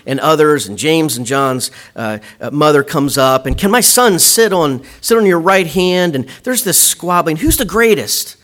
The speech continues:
Who's the greatest? Well, the Lord had to explain to them about this, the one that serves is, is the one that he's interested in.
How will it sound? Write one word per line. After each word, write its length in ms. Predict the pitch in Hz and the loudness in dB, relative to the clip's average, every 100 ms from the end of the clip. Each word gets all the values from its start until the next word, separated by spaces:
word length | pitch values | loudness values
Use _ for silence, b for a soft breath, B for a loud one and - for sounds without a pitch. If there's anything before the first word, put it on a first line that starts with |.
| b b b b b b b b | b b b b b b b b
Who's 160 | 254 233 | -10 -8
the 80 | |
greatest? 580 | 175 196 143 107 - - 143 b b b b b b b b b - | -2 -2 -2 -6 -8 -10 -20 b b b b b b b b b -20
Well, 180 | 135 117 | -14 -10
the 60 | |
Lord 280 | 113 151 135 | -4 -2 0
had 140 | 131 107 | -2 -6
to 60 | |
explain 420 | 101 - 139 151 131 | -8 -8 -4 -4 -4
to 40 | |
them 220 | 110 107 | -6 -8
about 300 | 110 104 104 | -6 -6 -8
this, 360 | - - - - _ _ - | -8 -8 -8 -10 _ _ -16
the 60 | 107 | -8
one 180 | 120 | -6
that 120 | 98 - | -6 -2
serves 520 | - 151 113 104 101 | 0 0 -2 -4 -8
is, 380 | 95 - - - _ - | -6 -8 -8 -14 _ -14
is 180 | 107 | -12
the 100 | 113 | -10
one 240 | 104 113 110 | -10 -8 -10
that 100 | 101 | -10
he's 240 | 120 107 | -12 -10
interested 500 | 113 104 101 - 95 | -10 -10 -12 -12 -14
in. 320 | 87 85 110 | -16 -16 -16